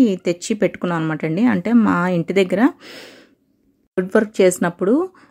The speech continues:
దాచిపెట్టినాయి అనమాట అండి. అంతలోకి ఒకసారి గార్డెన్ చూసేసేయండి, నా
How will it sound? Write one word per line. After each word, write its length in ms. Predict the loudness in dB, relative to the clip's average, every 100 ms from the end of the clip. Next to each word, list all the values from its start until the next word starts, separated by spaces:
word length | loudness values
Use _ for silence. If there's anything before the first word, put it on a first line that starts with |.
| -8
దాచిపెట్టినాయి 640 | 0 2 2 -2 -2 -2 -2
అనమాట 240 | -2 -2
అండి. 260 | -2 2 2 0 _ _ _ _ _ _ _ _ _ _ _ _ _ _ _ _ _ _ -2
అంతలోకి 440 | 2 4 4 4 4
ఒకసారి 420 | 2 2 0 0 2
గార్డెన్ 340 | 2 2 2 2
చూసేసేయండి, 600 | -2 -4 -2 0 0 6
నా 200 | 6 6